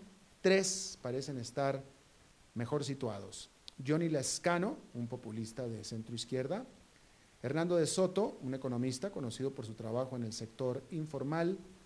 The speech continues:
y la siempre presente Keiko Fumi-, Fujimori,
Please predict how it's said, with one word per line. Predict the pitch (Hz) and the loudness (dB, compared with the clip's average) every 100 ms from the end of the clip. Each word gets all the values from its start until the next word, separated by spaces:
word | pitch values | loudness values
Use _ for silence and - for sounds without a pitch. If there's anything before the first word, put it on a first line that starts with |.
| - - - - - - | -20 -20 -20 -20 -20 -2
y | 147 151 147 147 143 139 | 2 6 6 6 6 6
la | 139 143 143 139 135 135 127 123 117 113 110 | 6 6 6 6 6 6 4 4 2 2 0
siempre | 110 196 240 247 | 0 0 2 2
presente | 202 160 208 202 | 0 0 0 0
Keiko | 190 196 185 | 0 0 -2
Fumi-, | 165 131 135 | -2 0 0
Fujimori, | 135 131 123 165 233 170 226 | -2 -2 0 2 4 4 2